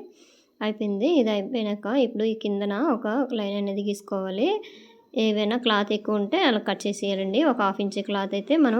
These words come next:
పైపింగ్ గురించి యూజ్ చేసుకోవాలి. ఇవన్నీ కిందన బార్డర్ వచ్చింది, ఈ బార్డర్ ఉంటే తిప్పేవచ్చండి, లేదంటే పైపింగ్ అయినా వేసుకోవచ్చు. ఆ బార్డర్ అంతా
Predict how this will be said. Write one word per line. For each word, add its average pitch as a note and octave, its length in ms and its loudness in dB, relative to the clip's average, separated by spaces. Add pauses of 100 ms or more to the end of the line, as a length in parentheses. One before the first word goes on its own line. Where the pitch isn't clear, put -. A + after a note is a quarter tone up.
పైపింగ్ G3+ 380 0
గురించి G3 380 -2
యూజ్ G#3+ 200 4
చేసుకోవాలి. G3 640 -2 (420)
ఇవన్నీ G#3+ 260 0
కిందన A#3+ 300 4
బార్డర్ G#3 300 4
వచ్చింది, G#3 360 0
ఈ B3 140 4
బార్డర్ G3+ 340 0 (280)
ఉంటే G#3+ 300 2 (180)
తిప్పేవచ్చండి, A3+ 800 0
లేదంటే A3+ 280 2
పైపింగ్ G#3+ 360 0
అయినా B3 140 2
వేసుకోవచ్చు. A#3+ 560 -2 (440)
ఆ G#3+ 120 -2
బార్డర్ G#3 380 2
అంతా G#3 240 0